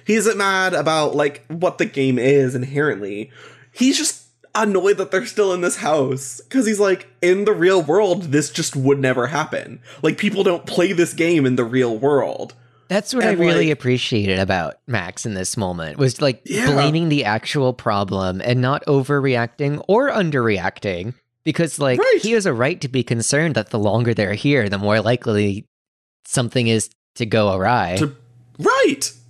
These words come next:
Speaker 1: Yeah. Also, my biggest takeaway from this whole thing was that, where did they get a fucking Pokemon <laughs> card?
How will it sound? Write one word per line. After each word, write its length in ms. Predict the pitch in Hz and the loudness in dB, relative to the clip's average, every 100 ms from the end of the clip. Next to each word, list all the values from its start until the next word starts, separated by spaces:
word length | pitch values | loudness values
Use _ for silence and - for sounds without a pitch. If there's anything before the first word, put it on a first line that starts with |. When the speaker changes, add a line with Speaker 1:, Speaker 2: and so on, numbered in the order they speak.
| _ _ _ - _ _ - _ _ _ _ - - | _ _ _ -20 _ _ -20 _ _ _ _ -20 -4
Speaker 1:
Yeah. 320 | 165 175 151 - - - - | 0 0 -2 -8 -20 -6 0
Also, 420 | 202 196 147 135 | 2 4 2 2
my 360 | 143 135 135 156 | 2 2 4 2
biggest 340 | 196 339 - | 2 0 0
takeaway 520 | 254 214 311 320 320 302 | 0 2 4 2 0 -2
from 180 | 330 277 | -2 -2
this 160 | 311 | -2
whole 220 | - 339 320 | 2 2 2
thing 460 | 339 349 359 392 - _ 349 381 392 | -2 -2 -2 -4 -8 _ -4 -2 2
was 140 | 392 | 2
that, 300 | 392 359 349 359 _ _ - - - - | 4 2 0 -6 _ _ -20 -18 -10 4
where 180 | 440 | 6
did 80 | 539 554 | 6 2
they 140 | 494 | 0
get 120 | 262 | 2
a 60 | 415 | 0
fucking 520 | - - 220 - 277 | -2 0 0 2 -2
Pokemon 840 | - - 190 - 294 160 143 160 | 0 4 4 4 2 4 2 2
<laughs> 40 | - | 0
card? 1040 | - 165 - 170 - - - - 403 - | 0 0 0 -4 0 0 2 4 0 -2